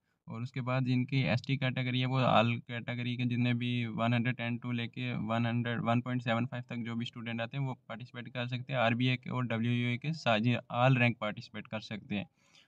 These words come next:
और इसमें ये आपको बताया गया है कि, अ, जो भी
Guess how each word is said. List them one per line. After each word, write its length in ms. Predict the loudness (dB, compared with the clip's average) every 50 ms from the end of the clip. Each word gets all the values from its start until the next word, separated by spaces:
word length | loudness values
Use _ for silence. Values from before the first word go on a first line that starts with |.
| _ _
और 140 | -8 -6 -4
इसमें 220 | 0 2 2 2 4
ये 60 | 4
आपको 260 | 4 4 4 4 4
बताया 320 | 2 4 6 6 6 8
गया 140 | 8 8 6
है 100 | 6 4
कि, 200 | 4 4 2 0
अ, 60 | 0 -2 -8 -16 -20 _ _ -12 -6
जो 460 | -4 -2 0 0 0 2 4 4 6 6
भी 320 | 8 8 6 6 4